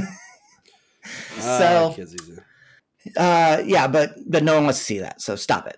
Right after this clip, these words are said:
Speaker 2: Stop it, everyone. Now,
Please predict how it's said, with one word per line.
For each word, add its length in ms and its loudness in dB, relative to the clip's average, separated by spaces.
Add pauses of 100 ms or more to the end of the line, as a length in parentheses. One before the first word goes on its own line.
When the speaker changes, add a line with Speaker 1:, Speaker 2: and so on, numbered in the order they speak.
Speaker 2:
Stop 260 -2
it, 80 -2
everyone. 400 -14 (1500)
Now, 580 0